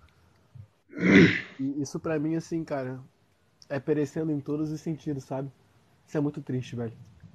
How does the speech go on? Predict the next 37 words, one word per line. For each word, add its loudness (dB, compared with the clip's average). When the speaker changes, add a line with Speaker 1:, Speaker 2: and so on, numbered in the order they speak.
Speaker 2:
E 0
a -6
gente -4
vê -4
que -8
a -4
gente -10
tem -4
uma -2
elite, -6
não 0
só -8
uma -2
elite, -2
mas -2
uma -4
classe -6
política -6
também, -4
tá -10
ligado? -8
Que -4
tá -4
pouco -8
se -20
fudendo. -4
E, -2
é, -8
a -8
gente -10
vê -4
que, -8
tipo, -4
falta 0
amor 0
ao -2
país. -8